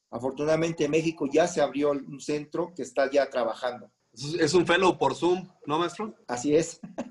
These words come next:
Speaker 2: Ah, es broma. Maestro, ¿qué artículo o libro recomienda de Mango Rotador para?
Speaker 1: Obviamente, los libros del doctor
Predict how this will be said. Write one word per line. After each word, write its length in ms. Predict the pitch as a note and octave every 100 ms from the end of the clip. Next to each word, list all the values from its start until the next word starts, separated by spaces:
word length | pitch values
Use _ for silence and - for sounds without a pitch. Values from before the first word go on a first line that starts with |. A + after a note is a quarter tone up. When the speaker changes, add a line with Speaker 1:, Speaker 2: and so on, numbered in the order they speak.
| - - - _ - - - -
Speaker 2:
Ah, 100 | C#3
es 100 | B2+
broma. 320 | B2 B2+ A#2+ - - - - -
Maestro, 300 | E3+ F3+ G#3
¿qué 100 | G#3+
artículo 480 | A3 A#3+ A#3+ A#3 G#3
o 100 | F3+
libro 420 | F#3+ G#3 G#3 G3+
recomienda 560 | F3 E3 D#3 D3+ F3 F3
de 80 | D#3+
Mango 260 | D#3+ E3
Rotador 560 | D3+ C3 C3 C3+ D3 D3
para? 320 | C3 A#2 A2+ _ _ _ _ -
Speaker 1:
Obviamente, 840 | A#3 A3+ A3 G#3+ G#3+ G3 F3+ - - - - _ -
los 460 | C3+ C3+ - - C#3
libros 420 | D#3+ F3 E3 C3+
del 140 | C3+
doctor 640 | B2+ B2 D3 D3 C#3+ C3